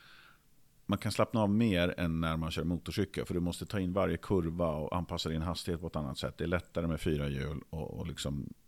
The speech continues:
åka på svängiga vägar. Och du är liksom, det är lite mer som tar emot om det kommer en, en,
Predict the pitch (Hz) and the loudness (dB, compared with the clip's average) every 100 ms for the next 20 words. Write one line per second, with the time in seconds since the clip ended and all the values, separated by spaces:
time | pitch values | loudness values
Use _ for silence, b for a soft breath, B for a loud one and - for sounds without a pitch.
0 | - - - - 85 - - 76 - 78 | -18 -16 -10 -6 -4 -4 -4 -2 0 0
1 | 76 76 78 80 80 92 82 - - b | 0 0 0 0 2 2 0 -4 -18 b
2 | b b - - 85 - - - - - | b b -10 -2 -2 -2 -12 -12 -12 -8
3 | 85 82 80 73 82 71 - _ _ B | -2 0 0 -2 -2 -2 -6 _ _ B
4 | B B B 107 113 104 101 87 87 85 | B B B 4 4 4 4 2 2 2
5 | 82 92 85 80 78 78 - 76 73 73 | 4 2 0 0 -2 -2 -2 -4 -4 -4
6 | 71 - - 80 82 76 78 73 | -6 -10 -12 -4 -2 0 -2 -6